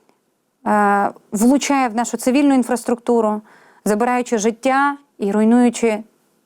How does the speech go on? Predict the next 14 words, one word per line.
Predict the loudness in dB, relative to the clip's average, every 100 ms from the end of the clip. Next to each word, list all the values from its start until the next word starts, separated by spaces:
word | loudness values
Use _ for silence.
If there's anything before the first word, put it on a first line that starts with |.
| _ _
наші | -2 0 0
будинки. | 0 -2 -4 -6 -10 -10 _ _ -20 -20 -20 -20 -20 -20 _ _ _ _ _ _ _ _ -6
Так, | -4 0 0
на | 0
жаль, | 0 0 -2 -6 -14 _
через | -4 -2 0
такі | -4 -2 0 0 -2 _ _ -4
важкі | -4 -2 -2
події | 0 0 2 4 2 0 -4 _ _ _ -20 _ _ _ _ _ _ -2
ми | 0
щоразу | 0 -2 0 -2 -2
вчимося, | -4 0 0 0 -2
вдосконалюємо | -4 -4 -2 0 0 -2
свої | -2 -2 0 0